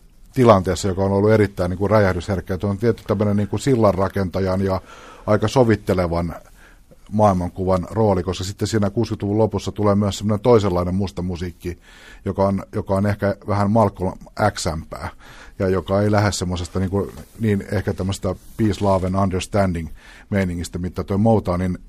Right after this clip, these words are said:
sanoma mun mielestä kuitenkin etupäässä on semmoinen aika, voisiko sanoa, pehmeä. Ja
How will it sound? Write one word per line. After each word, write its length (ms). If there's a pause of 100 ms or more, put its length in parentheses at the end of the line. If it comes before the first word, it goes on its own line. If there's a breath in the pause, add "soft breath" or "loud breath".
(340)
sanoma 400
mun 100
mielestä 260
kuitenkin 360
etupäässä 480
on 160
semmoinen 360
aika, 320 (680 loud breath)
voisiko 200
sanoa, 180 (120)
pehmeä. 600
Ja 100